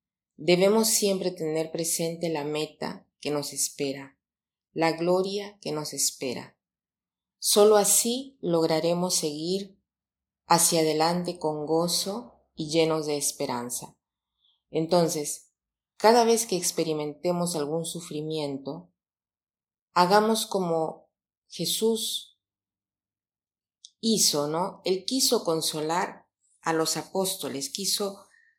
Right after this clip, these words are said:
hacerle ver a los apóstoles su transfiguración para darles ánimo.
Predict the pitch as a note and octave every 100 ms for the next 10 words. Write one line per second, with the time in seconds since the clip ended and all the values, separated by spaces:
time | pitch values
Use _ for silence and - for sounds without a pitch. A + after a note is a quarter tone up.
0 | _ _ _ - E3 - G#3+ A3 G3+ G#3
1 | G3 F3+ - D#3 - E3+ - F#3 F3 E3+
2 | D#3+ D3+ - D3 D3+ D3 C#3+ - E3 D#3+
3 | F3 E3+ D3+ D3 D3+ D#3 D3+ - - D#3+
4 | D3+ C#3+ C3+ C#3 - _